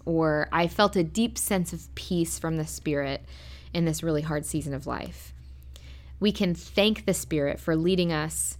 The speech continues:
uh, to the church or to a person or to an experience.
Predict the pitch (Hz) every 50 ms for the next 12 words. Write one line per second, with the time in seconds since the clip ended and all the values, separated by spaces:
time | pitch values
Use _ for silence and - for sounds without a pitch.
0 | - - - - - 165 160 156 151 151 - - - 180 170 160 156 160 165 -
1 | - 247 208 151 - - - - - - - - 175 170 170 165 160 156 156 156
2 | 160 - 175 165 170 170 - 240 220 202 - - 165 147 156 - - - - 165
3 | 160 160 156 151 151 151 - - 175 175 180 180 - - - - 233 190 156 151
4 | - - - - - - -